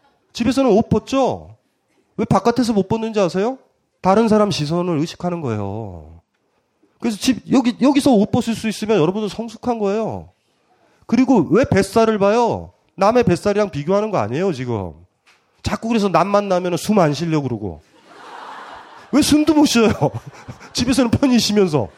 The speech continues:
이게 우리가 약해서 그러거든요. 그러니까 남한테 더 관심과 사랑을 받으려고 그러는 거 발버둥 치는 거예요.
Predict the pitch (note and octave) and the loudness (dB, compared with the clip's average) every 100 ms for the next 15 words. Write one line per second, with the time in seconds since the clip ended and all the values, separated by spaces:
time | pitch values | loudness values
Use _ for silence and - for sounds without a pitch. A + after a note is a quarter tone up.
0 | _ - - - - _ _ - G3 C4 | _ -20 -20 -20 -20 _ _ -8 0 2
1 | F#3+ F#3+ A3 G#3+ A3+ G3+ C3 D3+ A3 A3 | 2 2 2 4 4 2 -2 -2 -2 0
2 | G3+ F#3 D#3+ C#3+ C#3+ E3 D#3+ G2+ G#2 G3+ | -2 -2 -6 -8 -10 -10 -8 -8 -8 -4
3 | D#3+ F#3 A3+ A3 - A#3+ D4 D3+ C#3 E3 | -2 -2 -2 -4 -8 -6 -6 -4 -6 -4
4 | G3+ G3+ C3 C3 E3+ F3+ A2 E3+ G3+ G3 | -4 -2 -2 -6 -6 -8 -8 -6 -4 -2
5 | D#3 C#3+ F3+ G#3 G#3 C#3 D#3 - C3+ A#2 | -2 -4 -6 -6 -6 -6 -8 -12 -12 -10
6 | A#2 D#3 F2+ | -8 -8 -12